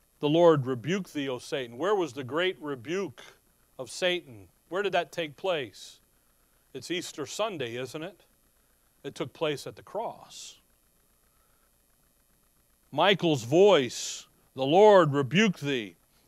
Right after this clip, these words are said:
Why? Because he chose Jerusalem. He's gonna clean up that nation.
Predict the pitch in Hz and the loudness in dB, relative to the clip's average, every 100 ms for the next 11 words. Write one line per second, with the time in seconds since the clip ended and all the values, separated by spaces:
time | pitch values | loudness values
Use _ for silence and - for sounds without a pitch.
0 | _ 180 269 240 139 101 - _ _ _ | _ 0 2 2 0 -4 -14 _ _ _
1 | _ _ - 139 196 - 214 - 240 214 | _ _ -10 -4 -4 -4 -6 -4 -2 -2
2 | 147 110 131 151 147 123 110 95 _ _ | -4 -6 -6 -4 -6 -8 -16 -20 _ _
3 | _ _ _ _ _ _ _ _ _ _ | _ _ _ _ _ _ _ _ _ _
4 | _ _ _ _ 226 220 220 165 - 214 | _ _ _ _ -4 -2 -2 -2 -2 -2
5 | 214 233 175 151 143 135 139 - 180 226 | 0 0 0 -2 -2 -6 -6 -8 -12 -14